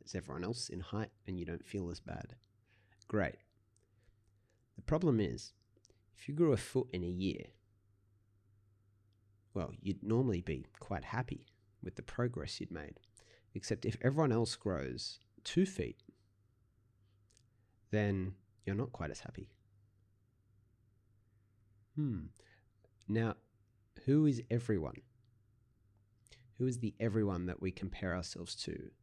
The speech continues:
we compare our progress to? Because a small bit of progress looks inferior and is not satisfactory if everyone's growing, right? So who are the people we compare ourselves to?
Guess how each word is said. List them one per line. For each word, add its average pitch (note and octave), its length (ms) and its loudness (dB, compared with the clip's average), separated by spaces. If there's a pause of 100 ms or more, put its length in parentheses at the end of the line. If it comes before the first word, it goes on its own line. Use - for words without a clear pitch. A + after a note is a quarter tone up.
(100)
we F2 80 -8
compare F2 300 -4
our D2+ 80 -4
progress F#2 460 -4
to? - 220 -8
Because - 500 -8 (1080)
a - 60 0
small A#2+ 300 6
bit A#2 100 6
of - 100 -8
progress G2 640 0 (540)
looks - 200 -8
inferior G2 520 2 (100)
and E2+ 100 -2
is E2 140 -6
not E2 160 -8
satisfactory - 880 -4 (480)
if - 180 -16
everyone's D2+ 460 -4
growing, - 320 -8 (1000)
right? F#3+ 160 -4 (1200)
So - 120 -6
who B2 140 0
are D3+ 60 0
the D#3 80 -2
people B2 260 -2
we G#2+ 80 0
compare G#2 320 -2
ourselves - 360 -6
to? - 200 -10